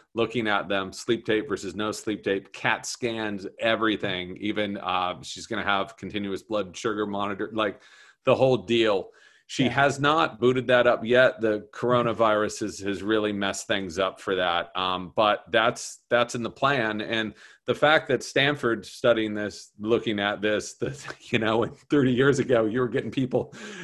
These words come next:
Speaker 1: to unsubscribe from your newsletter, calling it quackery. It's just ironic how, how things just take, take a long time,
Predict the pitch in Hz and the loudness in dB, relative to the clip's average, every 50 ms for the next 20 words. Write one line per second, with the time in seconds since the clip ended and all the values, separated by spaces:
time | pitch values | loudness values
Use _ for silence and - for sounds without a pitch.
0 | 156 - - 127 - 117 123 127 120 - 110 98 - - - 139 120 123 127 123 | -2 2 2 4 4 4 2 2 0 -2 -6 -8 -8 0 4 6 6 6 6 4
1 | - - 143 117 110 113 110 107 107 113 127 135 147 135 127 117 110 107 113 101 | 2 2 0 2 2 2 0 2 2 2 4 4 4 6 6 6 6 4 2 0
2 | - - 123 120 117 113 107 98 - - - 123 120 135 135 131 120 104 98 95 | 0 2 2 2 2 0 -2 -4 -4 0 2 4 4 4 4 2 2 2 2 2
3 | 92 90 92 - - - _ _ _ _ _ - 110 107 - - 147 131 117 - | 2 0 -2 -6 -16 -20 _ _ _ _ _ -4 -4 -4 -2 0 2 2 2 0
4 | - - - - 120 120 120 117 117 117 117 113 113 113 - - - 104 104 104 | -4 -4 -2 2 2 4 4 6 6 4 4 4 2 0 0 2 2 2 2 2
5 | 104 104 98 - - 180 - 120 113 - - 135 131 131 123 127 - 117 - - | 0 0 -4 -6 -6 -2 0 2 0 2 2 2 2 2 2 -2 -4 -8 -10 -4
6 | - 139 139 139 - - - - 143 143 143 139 139 131 127 131 139 143 143 131 | 0 2 2 2 0 -4 -4 0 0 0 2 0 0 0 2 2 2 2 0 0
7 | 139 - 147 170 156 139 131 113 98 107 - | 0 2 2 4 4 2 2 0 -4 -8 -14